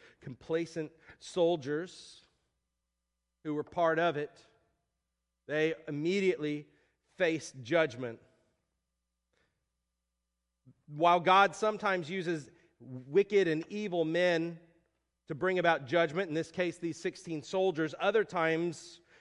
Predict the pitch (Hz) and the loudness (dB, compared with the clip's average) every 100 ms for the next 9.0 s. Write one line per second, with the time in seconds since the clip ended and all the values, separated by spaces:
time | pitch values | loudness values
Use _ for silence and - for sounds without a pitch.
0 | - 147 180 196 214 185 - - - 190 | -2 8 10 12 10 6 -8 -16 -14 2
1 | 214 214 - 202 202 196 185 - _ _ | 2 2 0 2 2 0 -6 -16 _ _
2 | _ _ _ _ _ _ _ _ _ _ | _ _ _ _ _ _ _ _ _ _
3 | 147 147 175 196 170 170 160 - 151 143 | -10 -2 6 8 8 2 0 -4 -6 -4
4 | 127 123 _ _ _ _ _ _ _ - | -4 -10 _ _ _ _ _ _ _ -14
5 | 139 165 160 135 135 131 117 113 135 131 | -8 -6 -4 -6 -4 -4 -6 -8 -6 -6
6 | 110 113 120 120 107 - 131 110 - _ | -8 -14 -12 -16 -12 -8 -6 -6 -12 _
7 | _ _ _ _ _ _ _ _ _ 135 | _ _ _ _ _ _ _ _ _ -4
8 | 151 156 139 131 123 135 127 131 123 | -4 -4 -6 -6 -6 -8 -6 -4 -4